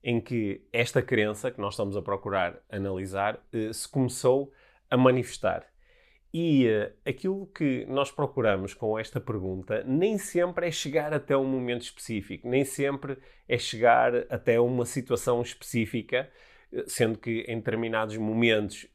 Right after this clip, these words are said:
isso pode ser relevante, mas aquilo que começa a acontecer quando nós exploramos a pergunta é que imediatamente estamos a introduzir aqui um pressuposto, o pressuposto de que deve ter existido um momento a partir do qual a crença se formou e começou a ser,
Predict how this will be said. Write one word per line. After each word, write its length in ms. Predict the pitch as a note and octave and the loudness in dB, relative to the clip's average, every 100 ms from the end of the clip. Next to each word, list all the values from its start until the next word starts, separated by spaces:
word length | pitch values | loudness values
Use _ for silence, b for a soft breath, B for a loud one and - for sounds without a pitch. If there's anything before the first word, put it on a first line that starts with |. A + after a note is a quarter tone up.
| - | -2
isso 260 | A#2 - | -2 -2
pode 220 | - F#2+ - | -2 -2 -2
ser 120 | F#2 | -2
relevante, 520 | G#2+ G#2 A2+ B2 B2+ B B B - | 0 0 0 0 -4 B B B 2
mas 200 | C3 C3+ | 4 4
aquilo 360 | D#3 A#3 A#3 | 2 -2 -4
que 140 | - C3 | -4 -8
começa 420 | - D3+ E3+ F3+ | 0 2 4 2
a 20 | |
acontecer 540 | D#3+ D3 C3 - A2 G2+ | 0 -2 -2 -2 -2 0
quando 200 | B2+ B2 | 0 2
nós 180 | C3+ | 0
exploramos 580 | - - C3 C3 D#3+ E3 | -2 -8 -2 2 2 0
a 60 | D#3+ | -4
pergunta 600 | B2+ G#2+ G#2+ F#2 G#2+ A#2 - | -4 -2 -2 -4 -8 -8 -6
é 120 | B2 | -6
que 220 | - E3+ | -4 -4
imediatamente 840 | F#3+ F3+ D3+ C3 B2+ B2 A#2 A#2 B2 | -2 0 2 0 0 -4 -4 -6 -8
estamos 360 | - B2+ B2 | 0 0 2
a 60 | C3+ | 0
introduzir 480 | C3 C3 A#2+ C3+ C3+ | 0 -4 -2 -2 -4
aqui 200 | C3+ C#3 | 0 0
um 80 | |
pressuposto, 640 | C3+ - C#3+ C3+ G2+ - - | 0 -2 -2 2 0 -2 -10
o 100 | A#2 | -10
pressuposto 680 | - - A2+ B2+ B2+ B2+ A2+ | -6 -6 0 0 0 -4 -12
de 60 | |
que 280 | G#2 A#2+ G#2+ | -8 -4 -4
deve 340 | G2 C3 C#3 | 0 2 2
ter 160 | - G2+ | 0 -2
existido 440 | G2+ - A2 G2+ | -2 -6 -4 0
um 40 | B2 | 4
momento 520 | D3 D#3+ F3+ G#3+ - b b b _ | 6 6 4 2 -8 b b b _
a 120 | B2 | 2
partir 320 | - A2 A#2 G#2+ | 2 0 0 -2
do 120 | A#2 | -2
qual 440 | - C3 C#3+ - - | 6 6 6 0 -6
a 80 | |
crença 380 | - A#2+ A2+ - | 0 2 2 -2
se 120 | - | -8
formou 600 | - B2 A#2+ A#2 B2+ C#3+ b b b _ | -4 0 2 4 4 2 b b b _
e 100 | C3 | -4
começou 640 | - C3 B2 - B2+ C3+ - | 0 0 0 2 2 2 0
a 80 | A#2 | -4
ser, 480 | - C3 B2+ C3 | 0 2 2 -2